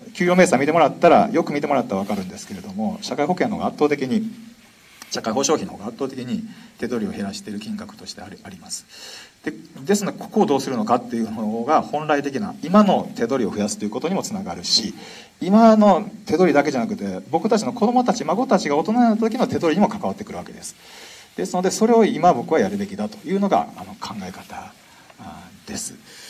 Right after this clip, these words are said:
で、あのー、まあ、なので、我々としては百六万、百三十万、社会保険の壁、えー、維新の会としてはそこに、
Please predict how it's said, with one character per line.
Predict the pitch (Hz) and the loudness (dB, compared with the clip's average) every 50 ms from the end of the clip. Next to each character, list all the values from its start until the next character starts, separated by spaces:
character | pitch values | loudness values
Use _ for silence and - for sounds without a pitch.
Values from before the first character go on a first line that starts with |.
| - - - - - - | -20 -20 -20 -20 -16 -12
で、 | 104 | -12
あ | 110 113 | -10 -8
の | 117 127 127 127 127 123 123 120 120 117 117 117 113 107 107 - - - - 101 95 90 - - - - - - - - - - - - - - - - _ _ _ - - _ _ _ _ _ _ _ _ _ _ _ _ _ _ _ _ _ 381 381 370 _ _ _ 269 294 302 311 370 370 370 440 480 427 415 381 415 466 523 403 381 349 339 | -8 -6 -4 -4 -2 -2 -2 -4 -4 -4 -4 -4 -4 -6 -8 -10 -14 -14 -14 -12 -12 -12 -12 -12 -12 -14 -16 -16 -18 -18 -20 -20 -20 -20 -20 -20 -20 -20 _ _ _ -20 -20 _ _ _ _ _ _ _ _ _ _ _ _ _ _ _ _ _ _ _ _ _ _ _ -20 -20 -20 _ _ _ _ _ -20 -20 -20 -20 -20 -20 -20 -20 -20 -8 0
ー、 | 196 | 4
ま | 170 | 6
あ、 | 156 | 6
な | 170 170 | 6 6
の | 160 147 | 4 4
で、 | 127 123 | 4 4
我 | 117 131 139 151 | 6 8 8 8
々 | 160 147 | 8 8
と | 127 117 | 6 4
し | |
て | 107 104 | 0 -2
は | 104 | -2
百 | - 127 - | -2 -2 -2
六 | 143 135 147 | -4 -2 -2
万、 | 127 107 98 | -2 -2 -2
百 | - 113 - | -4 -4 -4
三 | - 117 113 | -6 -6 -6
十 | 110 110 | -4 -6
万、 | 104 92 85 - - - | -6 -6 -8 -10 -10 -8
社 | - - - - | -6 -6 -4 0
会 | - 151 147 | 2 2 2
保 | 143 | 2
険 | 165 - 151 123 107 | 0 0 0 0 0
の | 110 113 113 | -2 -6 -6
壁、 | - - - 98 - - - - - _ _ _ _ _ _ _ _ _ - - | -8 -8 -8 -8 -8 -10 -12 -18 -20 _ _ _ _ _ _ _ _ _ -14 -12
え | 113 110 107 110 | -8 -8 -6 -6
ー、 | |
維 | 123 | -6
新 | - 123 117 | -6 -6 -6
の | 117 | -6
会 | 117 117 | -6 -6
と | - | -4
し | 151 | -4
て | 180 | -4
は | 135 | -4
そ | - - | -6 -2
こ | - 180 185 | 2 2 2
に、 | 165 107 87 - | 2 2 -2 -8